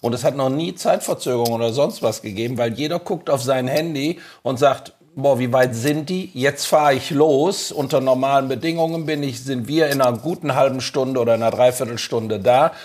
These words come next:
Dann wissen wir ganz genau, dann brauchen wir noch eine halbe Stunde, dann sitzt man auf dem Pferd, dann ist man auf dem Abreiteplatz und dann geht's los. Also das ist ja alles machbar. Nur wir haben in Deutschland, aus welchen Gründen auch immer, du bist ja jetzt, ähm,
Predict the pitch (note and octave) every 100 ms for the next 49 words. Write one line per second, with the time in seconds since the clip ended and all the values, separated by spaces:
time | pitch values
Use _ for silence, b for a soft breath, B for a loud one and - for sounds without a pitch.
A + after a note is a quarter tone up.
0 | B - B2 C3+ C3+ C3+ B2+ B2+ - B2
1 | C3 C#3+ B2+ A#2 B2+ A#2+ A#2 C3 C#3 C#3+
2 | D3 C#3 C#3+ B2+ D#3 D3 C#3 B2+ B2+ B2
3 | C3 A#2+ A2+ - C3+ F#3+ C3 B2 A#2+ A#2
4 | G#2+ B2+ - B2+ A#2+ B2 A#2 A2+ G#2 G2+
5 | G#2 F#2+ - G2+ G2 - C3+ B B B2+
6 | B2 - F#3+ - D3 C3+ C#3 C3 B2 F#3+
7 | F#3+ - A2 G2 C3 C#3+ B2 C#3+ C#3 C3
8 | A#2+ A#2 G#2+ G#2+ G#2+ F2+ F2 G2 - C3
9 | B2+ - B B - B2 A#2+ B2+ B2 C#3+
10 | C3 B2+ A#2 A2+ C3+ F3+ F#3+ A2 G#2+ C#3
11 | C3+ C#3 B2+ A#2 A#2 - - A#2+ A2+ A2
12 | G#2+